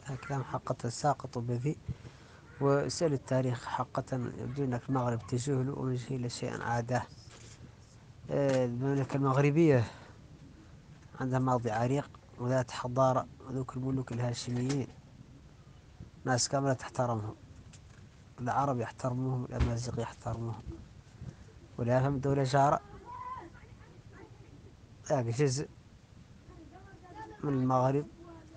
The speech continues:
كان تحت إسبانيا، وقبائله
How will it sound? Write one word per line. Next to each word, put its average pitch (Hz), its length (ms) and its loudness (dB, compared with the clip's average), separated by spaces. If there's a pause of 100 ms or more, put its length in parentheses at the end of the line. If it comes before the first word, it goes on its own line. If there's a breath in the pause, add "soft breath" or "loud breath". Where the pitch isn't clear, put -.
(180)
كان 123 240 -2
تحت 123 340 -6
إسبانيا، 131 800 -2 (920)
وقبائله 135 680 6